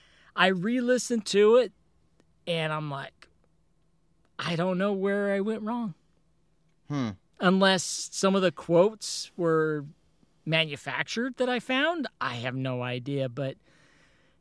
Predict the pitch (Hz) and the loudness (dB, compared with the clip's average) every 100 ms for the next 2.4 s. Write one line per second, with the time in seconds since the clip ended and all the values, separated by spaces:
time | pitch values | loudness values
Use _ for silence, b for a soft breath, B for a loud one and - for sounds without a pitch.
0 | - 170 175 175 170 151 135 151 175 180 | 2 6 6 6 4 4 0 2 0 -2
1 | 175 165 147 127 127 123 104 90 120 113 | -4 0 0 2 0 0 -2 -4 -4 -6
2 | 95 90 85 | -6 -6 -6